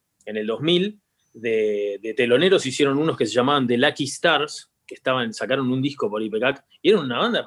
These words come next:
de country, completamente country, los pibes, era como, no tenía ninguna otra vuelta, ¿no? No tenía, los miraba y decía, "Pero esto es increíble", y bueno, así era. O sea, no, digo, hay cosas como de Mirzbow o los discos más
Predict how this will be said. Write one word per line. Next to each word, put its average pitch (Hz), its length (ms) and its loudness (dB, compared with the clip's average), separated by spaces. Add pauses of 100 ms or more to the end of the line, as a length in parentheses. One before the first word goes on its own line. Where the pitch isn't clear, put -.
de 113 140 -16
country, 120 540 -6
completamente 147 880 0
country, 120 500 0
los 107 220 -4
pibes, - 260 2
era 147 220 2
como, 113 200 -10
no 147 140 -4
tenía 180 340 2
ninguna 147 460 4
otra 196 240 2
vuelta, 139 420 2
¿no? 143 160 -6
No 180 120 -8
tenía, 160 280 -12
los 127 140 -14
miraba 175 240 -2
y 156 40 -6
decía, - 180 -12
"Pero 120 160 -8
esto 190 240 -10
es - 180 -16
increíble", 110 800 -6
y 113 180 -12
bueno, 131 200 -2 (320)
así 135 260 2
era. 117 240 0 (460)
O 104 80 -8
sea, 113 100 2
no, 117 260 0
digo, 113 440 0 (320)
hay 120 60 -2
cosas 135 280 2
como 123 300 2
de 120 160 0
Mirzbow 135 680 2
o 117 300 -2
los 120 180 -4
discos 131 320 -2
más 127 400 -4